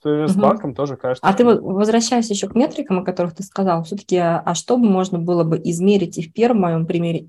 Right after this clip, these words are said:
Speaker 2: и во втором, с твоей точки зрения? Что будет являться критерием хорошей геймификации в данной с-,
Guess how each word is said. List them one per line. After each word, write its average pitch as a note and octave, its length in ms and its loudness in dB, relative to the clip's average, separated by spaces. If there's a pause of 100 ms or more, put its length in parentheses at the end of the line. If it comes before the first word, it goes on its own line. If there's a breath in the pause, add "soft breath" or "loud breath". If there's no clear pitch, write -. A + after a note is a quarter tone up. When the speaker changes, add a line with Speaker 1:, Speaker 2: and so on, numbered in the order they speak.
Speaker 2:
и F3 240 -4
во F3 120 -4
втором, E3+ 680 0 (300)
с - 60 -20
твоей E3 220 0
точки D#3+ 320 -4
зрения? D#3 480 -2 (340 loud breath)
Что - 240 4
будет F#3+ 300 6
являться G3 400 2
критерием F#3+ 400 0
хорошей E3+ 480 -4
геймификации D#3+ 800 -4
в D3 40 -8
данной D#3+ 300 -2
с-, D#3+ 100 -12